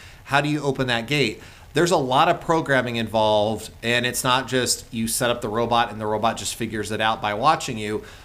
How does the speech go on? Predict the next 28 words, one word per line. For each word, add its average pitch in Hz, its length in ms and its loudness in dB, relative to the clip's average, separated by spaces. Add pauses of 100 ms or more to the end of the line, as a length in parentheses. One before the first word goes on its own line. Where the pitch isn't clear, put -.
(200)
We're 165 160 2
not 185 300 2
there 139 200 4
yet. 104 300 0
And 127 140 -4
so 127 180 0
the 123 160 -2
idea 123 420 2
that, 113 360 0 (160)
you 120 80 -6
know, 113 280 2
weird 131 540 2
looking 131 340 -2
robot, 113 540 2
mannequin 113 420 -2
looking 113 280 -4
thing 113 180 -2
is 113 160 -2
all, 110 200 -2
all 120 160 2
of 117 40 -4
a 117 60 -6
sudden 113 240 -4
gonna 113 240 -4
pick - 220 -6
up 165 140 -2
this 143 140 -4
stuff. - 540 -6